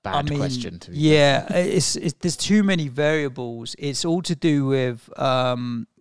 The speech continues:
Speaker 2: who, how many players have you got? Where's your, what's your rank? Are you like me, outside the top million, where you think, "You know what, let's have a bit of a punt and chase something"?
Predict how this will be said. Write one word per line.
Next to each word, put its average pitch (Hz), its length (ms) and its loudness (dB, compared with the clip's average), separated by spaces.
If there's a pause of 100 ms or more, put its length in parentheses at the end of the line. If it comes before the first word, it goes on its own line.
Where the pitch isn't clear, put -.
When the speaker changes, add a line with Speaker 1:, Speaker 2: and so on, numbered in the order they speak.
(340)
Speaker 2:
who, 175 220 8 (140)
how 151 100 0
many 170 160 4
players 151 300 4
have 127 100 0
you 139 100 0
got? 143 320 2 (1000)
Where's 160 320 4
your, 165 100 -2
what's 165 180 0
your 170 100 6
rank? 147 440 0 (320)
Are 147 60 0
you 165 200 6
like 165 240 4
me, 160 640 -2 (540)
outside 143 420 -2
the 131 80 0
top 151 200 0
million, 151 460 2
where 127 100 -2
you 135 140 -8
think, 135 240 -10
"You 135 60 -10
know 139 80 -8
what, 135 120 -8
let's 135 160 -8
have 123 120 -4
a 123 60 -2
bit 127 120 -2
of 120 80 -8
a 117 80 -14
punt 135 240 -8
and 123 120 -12
chase 139 280 -4
something"? 143 500 -2